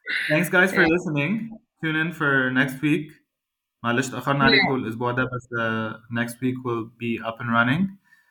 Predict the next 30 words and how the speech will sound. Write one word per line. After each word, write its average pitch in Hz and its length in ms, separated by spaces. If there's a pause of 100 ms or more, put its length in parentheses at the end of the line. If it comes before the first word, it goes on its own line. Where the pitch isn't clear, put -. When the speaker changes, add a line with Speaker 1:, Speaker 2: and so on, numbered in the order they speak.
(180)
Speaker 1:
So, - 180
Speaker 2:
Yeah. 117 260
Speaker 1:
see 135 80
you 135 80
next 135 220
week. - 360 (580)
Speaker 2:
وادولنا 277 480
أسئلة 302 340
بقى، 285 100
عاوزين 254 260
نعرف، 294 340
uh, 185 440
what 214 180
do 226 80
you 220 80
guys 202 220
wanna 208 160
hear 202 160
about, 175 420 (200)
um, 151 600 (640)
tell 196 100
us 202 180
your 185 120
thoughts, 180 220
Speaker 1:
Topics 127 160
Speaker 2:
give - 100
us - 80
Speaker 1:
to 127 80
Speaker 2:
feedback. 120 500
Speaker 1:
discuss. - 280